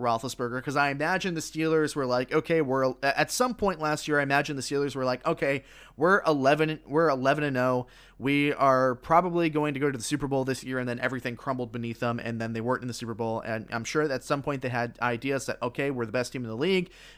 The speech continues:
Ben could go out on a big bang with a Super Bowl ring," and then it just didn't happen. And, uh, I feel like this all caught the Steelers by surprise in a way, and in, it, under that same line of thinking, I still, it, it, it just adds to my argument that it's like the Steelers really couldn't have done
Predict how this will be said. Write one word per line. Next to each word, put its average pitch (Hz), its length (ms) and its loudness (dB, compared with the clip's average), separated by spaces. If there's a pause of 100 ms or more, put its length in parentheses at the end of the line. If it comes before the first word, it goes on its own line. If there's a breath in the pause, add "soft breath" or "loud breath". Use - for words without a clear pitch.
(120)
Ben 156 220 4
could 139 160 -2
go 143 180 4
out 139 220 4
on 123 160 0
a 117 80 -2
big 123 260 -4
bang 190 360 2
with 123 120 -2
a 107 60 -10
Super 202 300 -2
Bowl 180 180 4
ring," 165 260 0
and 127 140 -2
then 120 120 -2
it 117 40 -8
just - 240 -6
didn't 117 240 -4
happen. 113 500 -4
And, 104 280 -8 (340 loud breath)
uh, 113 160 0
I 147 80 2
feel 208 240 0
like 214 220 6
this 196 140 -4
all 151 260 6
caught 147 320 2
the 139 40 -8
Steelers 143 380 -4
by 120 140 2
surprise 120 520 0
in 120 60 -6
a 117 60 -4
way, 113 260 -2
and 120 300 -6 (400)
in, 135 280 -6
it, 143 220 -6
under 170 220 4
that 165 200 0
same 156 420 -4 (320 soft breath)
line 143 240 0
of 131 80 -6
thinking, 135 460 -6
I 135 140 -2
still, - 400 2
it, 151 160 2
it, 147 160 -2
it 156 100 -4
just - 220 -8
adds 175 280 0
to 160 80 -8
my 147 200 -4
argument 135 400 0
that 113 100 -2
it's 127 120 -4
like 127 160 -4
the 143 100 -4
Steelers 214 520 0
really 139 280 -2
couldn't 131 240 -6
have 117 140 -4
done 123 280 -2